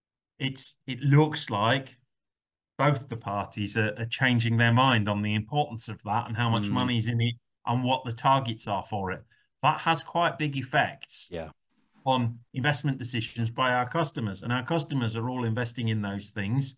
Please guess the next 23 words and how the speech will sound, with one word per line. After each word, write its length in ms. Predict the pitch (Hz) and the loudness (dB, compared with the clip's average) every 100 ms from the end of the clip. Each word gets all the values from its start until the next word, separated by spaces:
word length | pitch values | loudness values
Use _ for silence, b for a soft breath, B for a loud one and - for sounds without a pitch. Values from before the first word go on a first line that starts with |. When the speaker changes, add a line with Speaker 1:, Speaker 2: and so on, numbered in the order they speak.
| b b | b b
Speaker 2:
Yeah. 180 | 92 85 - | -6 -4 -2
Speaker 1:
And, 240 | 127 123 131 | -2 -2 -6
and 180 | 135 120 - | -10 -8 -2
that 160 | 143 | 0
might 220 | 131 120 | 0 -2
lead 260 | 127 127 117 | -2 -2 -2
to 100 | 135 | -4
more 340 | 123 135 123 110 | 0 2 4 2
or 80 | 127 | 0
less 220 | 123 - | -2 -4
business, 460 | 151 131 120 98 | -2 -2 -4 -8
depending 420 | - 104 117 113 113 | -10 -4 0 0 0
on 100 | 113 | 0
if 140 | 110 | -2
they 160 | 113 117 | -2 -2
invest 300 | 113 113 123 | -2 -2 -2
now 180 | 113 | -2
or 80 | 104 | -2
later. 380 | 110 127 120 - B B B B | -2 -2 -4 -12 B B B B
Speaker 2:
Yeah. 140 | 120 | -2
Speaker 1:
Uh, 200 | - 131 139 | -2 0 2
and 180 | 131 | 2
then 100 | 131 | 2